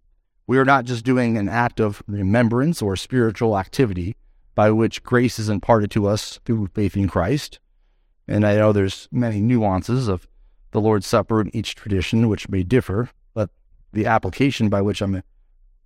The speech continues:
addressing this will, I think, be relevant to all. And that's when we partake in, uh, communion at church or the Lord's Supper, we are not just, uh, practicing some type of spiritual exercise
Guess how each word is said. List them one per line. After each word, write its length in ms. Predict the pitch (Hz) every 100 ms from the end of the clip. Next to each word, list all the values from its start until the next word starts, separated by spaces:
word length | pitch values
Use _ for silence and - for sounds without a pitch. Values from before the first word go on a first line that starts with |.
| -
addressing 420 | 110 151 220 113
this 220 | 104 101
will, 80 | 117
I 80 | 101
think, 260 | - 104 87
be 320 | 101 92 - - _ _
relevant 400 | 107 95 87 78
to 80 | -
all. 440 | 196 127 73 - _
And 140 | - 107
that's 340 | 107 - - - _ _
when 100 | 107
we 80 | 113
partake 540 | 113 107 - 147 135
in, 260 | 117 110 107 - _ _ _ _ _ _ _ -
uh, 220 | 104 - -
communion 480 | 110 123 120 110 104
at 100 | 92
church 360 | - 107 139
or 100 | 113
the 80 | 101
Lord's 280 | 95 104 90
Supper, 480 | - 233 110 107 156 _ _ _ -
we 120 | 139
are 60 | 151
not 220 | 170 185
just, 440 | 131 143 117 - -
uh, 100 | - - -
practicing 920 | 160 180 - 113 104 - 117 113 113 - _ -
some 200 | - 143
type 260 | 139 131
of 220 | 113 101 -
spiritual 500 | - 135 123 117 -
exercise 760 | 139 - 101 - 76 98 120